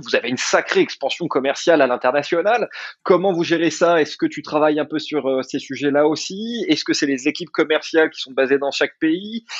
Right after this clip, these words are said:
Est-ce que tout est relié au siège, euh, en France ? Comment vous organisez ça ?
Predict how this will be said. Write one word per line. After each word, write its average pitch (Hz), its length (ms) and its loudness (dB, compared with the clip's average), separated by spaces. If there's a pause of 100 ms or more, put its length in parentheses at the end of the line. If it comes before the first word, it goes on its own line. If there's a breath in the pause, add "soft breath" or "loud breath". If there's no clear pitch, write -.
(140)
Est-ce 135 180 2
que 160 100 6
tout 151 260 -2
est 147 80 6
relié 151 520 6
au 131 60 6
siège, 139 480 4
euh, 120 360 2
en 127 100 2
France ? 208 540 -4 (320 loud breath)
Comment 165 180 2
vous 147 120 2
organisez 131 360 2
ça ? 135 300 -2